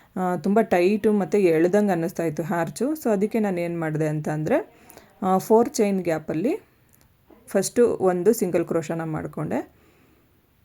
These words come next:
ಅದಾದ್ಮೇಲೆ ಮತ್ತೆ ಆ ಲಾಕ್ ಇರೋ ಅಂಥ ಜಾಗದಲ್ಲಿ ಲಾಕ್ನ ಮಾಡ್ಕೊಂಡೆ. ಈ ರೀತಿ ಮಾಡ್ಕೊಂಡಾಗ, ಆ, ಆರ್ಚ್ ತುಂಬನೇ, ಆ, ನೀಟಾಗಿ ಕಾಣಿಸ್ತಾ ಇತ್ತು. So ನೀವು ಕೂಡ ಅಷ್ಟೇನೆ ಸ್ಟಾರ್ಟಿಂಗಿಂದನೇ ಹಾಕೋಬೇಕಾದ್ರೆ ಇದೇ ಥರ ಹಾಕ್ಕೊಳ್ಳಿ.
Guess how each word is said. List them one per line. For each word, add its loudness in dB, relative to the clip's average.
ಅದಾದ್ಮೇಲೆ 0
ಮತ್ತೆ -2
ಆ 0
ಲಾಕ್ 2
ಇರೋ 4
ಅಂಥ -2
ಜಾಗದಲ್ಲಿ -2
ಲಾಕ್ನ 0
ಮಾಡ್ಕೊಂಡೆ. -6
ಈ 2
ರೀತಿ 2
ಮಾಡ್ಕೊಂಡಾಗ, 0
ಆ, -2
ಆರ್ಚ್ 0
ತುಂಬನೇ, 0
ಆ, -6
ನೀಟಾಗಿ 0
ಕಾಣಿಸ್ತಾ -6
ಇತ್ತು. -6
So 4
ನೀವು 4
ಕೂಡ 0
ಅಷ್ಟೇನೆ -4
ಸ್ಟಾರ್ಟಿಂಗಿಂದನೇ -2
ಹಾಕೋಬೇಕಾದ್ರೆ -4
ಇದೇ 2
ಥರ -2
ಹಾಕ್ಕೊಳ್ಳಿ. -2